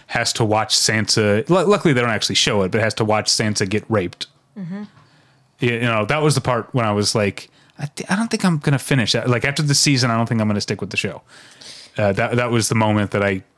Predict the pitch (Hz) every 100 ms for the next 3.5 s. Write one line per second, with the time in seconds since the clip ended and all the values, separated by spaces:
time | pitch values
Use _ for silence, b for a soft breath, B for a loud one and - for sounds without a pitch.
0 | - 127 135 139 - 135 120 - - 143
1 | 107 101 107 107 107 98 92 - 101 92
2 | 87 - - - _ _ - - 196 139
3 | - 123 190 - -